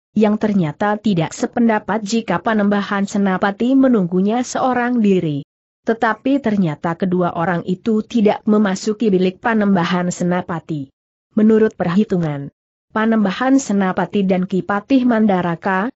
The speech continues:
jalan satu-satunya untuk memasuki bilik itu tanpa diketahui oleh para prajurit pengawal khusus dan pelayan dalam adalah melalui atap istana itu. Namun para prajurit yang mengamati keadaan kemudian melihat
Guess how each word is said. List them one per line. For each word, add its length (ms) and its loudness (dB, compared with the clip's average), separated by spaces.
jalan 400 2
satu-satunya 1040 0
untuk 320 0
memasuki 640 0
bilik 240 0
itu 400 -2
tanpa 400 0
diketahui 720 2
oleh 320 0
para 240 -2
prajurit 480 2
pengawal 480 0
khusus 560 -4
dan 160 2
pelayan 560 0
dalam 400 0
adalah 560 0
melalui 480 2
atap 400 -4
istana 400 0
itu. 480 -2
Namun 480 2
para 300 0
prajurit 500 2
yang 220 2
mengamati 580 0
keadaan 560 -2
kemudian 720 2
melihat 400 0